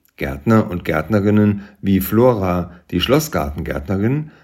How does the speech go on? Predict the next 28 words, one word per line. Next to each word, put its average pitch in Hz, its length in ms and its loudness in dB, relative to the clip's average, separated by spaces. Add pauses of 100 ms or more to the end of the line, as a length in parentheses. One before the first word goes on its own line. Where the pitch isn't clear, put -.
(160)
pflanzen 135 520 0
viele 160 320 0
junge 110 320 6
Hainbuchen 98 560 0
dicht 107 260 -2
nebeneinander. 92 800 0 (1160)
Im 85 160 0
Laufe 80 380 0
der 92 160 4
Jahre 92 440 0
wachsen 92 380 -4
die 95 100 2
Äste - 380 -2
eng 127 300 0
ineinander, 101 760 0 (280)
eine 101 220 2
grüne 123 320 0
Mauer 104 320 4
entsteht, 104 600 0 (300)
die 101 100 0
durch 95 300 0
regelmäßiges 110 800 0
Schneiden 90 460 -2
immer 98 240 2
kompakter 92 560 -4
und 113 120 -4
stärker 76 460 -6
wird. 76 320 -12